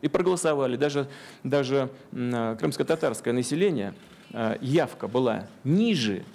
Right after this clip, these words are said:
ниже была, э, среди крымских татар на, на выборы. Но голосование было выше. Там, если, э, в целом по, по Крыму, я уже не помню, сколько там, чуть ли не девяно-,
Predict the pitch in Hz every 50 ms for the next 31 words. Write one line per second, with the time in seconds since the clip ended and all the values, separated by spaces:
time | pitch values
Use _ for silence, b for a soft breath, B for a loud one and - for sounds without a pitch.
0 | - - - - - - - - - - - - - - - - - - - -
1 | - - - - - - - - - 147 160 156 123 101 110 107 117 107 107 104
2 | 98 - - - - - - - 76 - - 107 - - 87 - - 139 127 123
3 | 123 123 - 127 110 - - 101 - - 131 - - 92 - - 110 - 123 120
4 | 120 120 - - 123 127 127 117 117 92 95 92 - - - - - - - -
5 | - - - - - - - - - - - - - - 127 147 151 143 - 139
6 | 151 165 165 - 190 202 202 190 175 160 143 135 131 147 147 143 139 - - -
7 | - 135 143 185 214 165 214 - - - - - - - - - - - - -
8 | - _ - - - - 135 127 135 143 135 - 143 143 131 B B B B B
9 | B 110 123 120 113 107 - - - 160 139 127 117 107 - - 117 - - 143
10 | 139 - 135 123 117 113 113 113 139 135 135 123 113 107 - 135 113 - - 98
11 | 101 80 - - - - - - - - 110 120 120 123 123 120 123 131 123